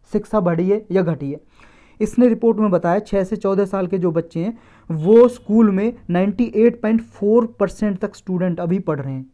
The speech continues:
यानी कि बहुत ज़्यादा एनरोलमेंट हो गया है हमारे स्कूल्स में। बाकी के जो केवल कितने वन पॉइंट सिक्स परसेंट बच्चे ऐसे हैं जो स्कूल नहीं जा पा रहे हैं, यानी कि उनका स्कूल में एडमिशन नहीं हुआ है।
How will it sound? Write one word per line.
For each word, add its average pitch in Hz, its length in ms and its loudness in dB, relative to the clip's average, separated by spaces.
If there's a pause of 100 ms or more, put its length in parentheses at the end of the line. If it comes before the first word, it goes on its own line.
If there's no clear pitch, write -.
(100)
यानी 156 180 -8
कि 220 180 -6 (340)
बहुत 151 320 -6
ज़्यादा 170 240 0
एनरोलमेंट 165 500 -4
हो 151 100 -6
गया 147 180 -4
है 196 60 -6
हमारे 175 320 -6
स्कूल्स 156 400 -10
में। 139 120 -12 (720)
बाकी 165 320 -4
के 220 140 0
जो 208 140 0
केवल 202 280 2
कितने 196 260 -2
वन 190 220 -2
पॉइंट 214 240 -4
सिक्स 220 320 -6
परसेंट 190 320 -6
बच्चे 175 280 -2
ऐसे 165 180 -2
हैं 226 80 0
जो 226 120 2
स्कूल 226 320 -4
नहीं 202 280 2
जा 196 140 0
पा 170 180 -8
रहे 147 120 -8
हैं, 139 180 -12 (500)
यानी 175 180 -2
कि 233 100 -2
उनका 226 320 0 (220)
स्कूल 202 300 -2
में 226 140 2
एडमिशन 196 380 0
नहीं 214 200 6
हुआ 170 220 0
है। 151 100 -12